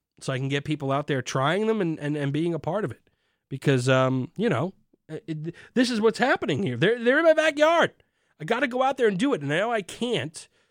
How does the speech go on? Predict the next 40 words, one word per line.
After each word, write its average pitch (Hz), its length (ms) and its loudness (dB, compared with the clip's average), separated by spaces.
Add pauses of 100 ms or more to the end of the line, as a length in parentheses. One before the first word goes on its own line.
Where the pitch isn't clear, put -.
(400)
Now 175 240 0
I 226 80 -2
got 214 200 -2
all 208 180 2
this, 185 320 -4
I've 160 140 0
got 180 180 -4
this 156 200 -6 (120)
energy, 180 400 0
this, 135 260 -8
this, - 280 -4
this, 147 280 -2 (340)
this 135 200 -4
vim 190 320 6
and 151 180 0
vigor 175 300 2
to 135 80 -4
go 165 260 -2
out 175 200 2
and 127 220 -8 (220)
go 202 220 8
to 185 80 0
these 135 240 -2
breweries. 123 600 0
But, 117 260 -4 (560)
I 165 60 2
mean, 214 200 4
like, 196 140 4
look 233 160 -2
at 254 80 -6
the 196 80 -4
great 196 300 0
Pete 208 200 -8
Sullivan, 190 380 -6
who's 147 200 0
beautified 135 600 -4 (240)
and, 151 200 -4
and 147 200 -6
in 156 240 -2
sainthood 165 880 -2